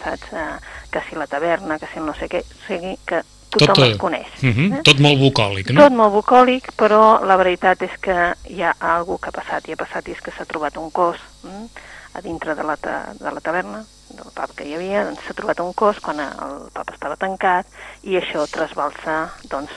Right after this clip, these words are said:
Speaker 1: absolutament tot, perquè tothom diu que no el coneix, no reconeixen el cos. Això és evident que després ne-, anirem veient les connexions que tenia absolutament tothom,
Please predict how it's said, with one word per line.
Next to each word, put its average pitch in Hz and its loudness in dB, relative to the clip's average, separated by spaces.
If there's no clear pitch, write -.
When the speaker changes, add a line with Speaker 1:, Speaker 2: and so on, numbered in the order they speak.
Speaker 1:
absolutament 151 -6
tot, 180 2
perquè 190 -4
tothom 180 0
diu 170 -2
que 180 -2
no 160 2
el 156 -4
coneix, 147 -4
no 165 -2
reconeixen 151 -6
el 180 -6
cos. 135 -4
Això - -4
és 160 -4
evident 160 -2
que 160 -2
després - -4
ne-, 165 0
anirem 156 -2
veient 156 0
les 147 -2
connexions - -4
que 156 0
tenia 151 -4
absolutament 156 -4
tothom, 185 4